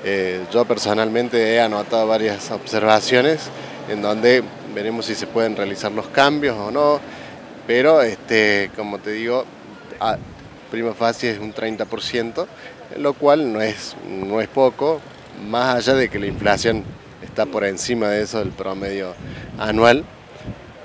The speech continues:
este, pero lo que nosotros tenemos que ver es también el bolsillo de la gente. Más allá de que si el treinta por ciento que dice el Ejecutivo está bien o está mal, lo que tenemos que ver a veces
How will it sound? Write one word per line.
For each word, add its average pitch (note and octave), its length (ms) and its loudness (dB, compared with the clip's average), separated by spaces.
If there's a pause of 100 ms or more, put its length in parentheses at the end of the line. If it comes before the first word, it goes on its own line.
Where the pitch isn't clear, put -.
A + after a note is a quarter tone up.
(300)
este, G2 500 -6
pero A#2 380 4
lo G2+ 120 -2
que G2 80 -6
nosotros G2 480 -8
tenemos G2+ 300 -6
que G#2 180 0
ver G#2+ 220 4
es G#2 220 -6
también G2+ 340 -6
el G#2 120 -4
bolsillo F#2+ 420 -2
de G2 60 0
la E2+ 80 -8
gente. E2+ 360 -6 (840)
Más G#2 240 -6
allá A2 460 6 (460)
de G2+ 140 -2
que G2 180 -4
si G#2 200 -4
el F#2+ 100 -4
treinta G#2+ 320 -2
por F#2+ 160 -6
ciento G2+ 340 -4
que F#2+ 300 -4 (480)
dice G#2 240 -2
el G2+ 80 2
Ejecutivo G#2+ 720 -2
está G#2+ 300 2
bien G#2 520 2 (240)
o G2 60 -8
está G#2 220 -6
mal, A2 240 0
lo A2 100 -4
que F#2+ 80 -8
tenemos G2 360 -8
que G#2 160 -2
ver G#2+ 220 4
a G2+ 100 4
veces G#2+ 360 -2